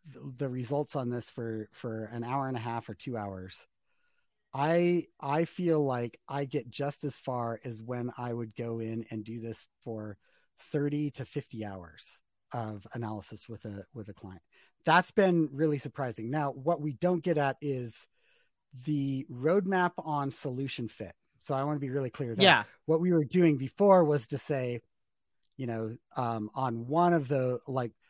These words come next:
Speaker 1: you know, one of the vitals is the fit, the actual solution, your tech stack. Like, how well does it fit? That used to be the entire conversation.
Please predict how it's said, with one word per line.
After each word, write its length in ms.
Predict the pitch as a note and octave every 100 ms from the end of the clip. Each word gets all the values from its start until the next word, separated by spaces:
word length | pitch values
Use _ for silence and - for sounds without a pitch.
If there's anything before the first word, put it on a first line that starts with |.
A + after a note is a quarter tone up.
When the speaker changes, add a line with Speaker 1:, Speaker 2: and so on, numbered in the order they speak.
| _ _ _ _ _ -
Speaker 1:
you 160 | B2+
know, 180 | G#2 G2 A#2+
one 260 | D3 D#3
of 280 | D3 C3+ A#2
the 180 | B2 A2
vitals 720 | G#2+ B2+ B2 G2+ G2+ - - -
is 360 | A#2+ A2 - - _ _ _ -
the 100 | A#2
fit, 340 | - D3+ A2 - A#2
the 240 | B2 A#2
actual 360 | C3 C3+ - B2
solution, 440 | - B2+ B2 G2+
your 140 | G2 G2+
tech 280 | - C3
stack. 520 | - - A2+ F2+ - _ _ _ _ -
Like, 140 | A2 -
how 140 | C#3
well 160 | C3 A#2+
does 180 | A2 A2
it 100 | -
fit? 260 | C#3+ G#2 _ - _ -
That 220 | F3+ E3
used 340 | D#3+ A#3+ -
to 60 | F#3+
be 180 | E3 D#3+
the 160 | D3+
entire 500 | C3+ - - G3 F#3+
conversation. 840 | E3 C3+ G#2+ G2 - F2+ - F#2